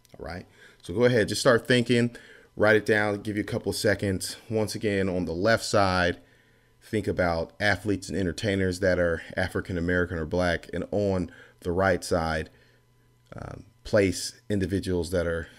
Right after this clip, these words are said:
African American or black that are scholars and intellectuals.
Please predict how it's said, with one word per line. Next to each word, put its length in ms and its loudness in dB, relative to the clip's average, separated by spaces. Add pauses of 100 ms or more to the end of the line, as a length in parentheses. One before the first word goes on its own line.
(140)
African 400 -2
American 400 -2
or 60 -6
black 320 -4
that 160 -2
are 140 -4
scholars 560 -4
and 160 -10
intellectuals. 760 -10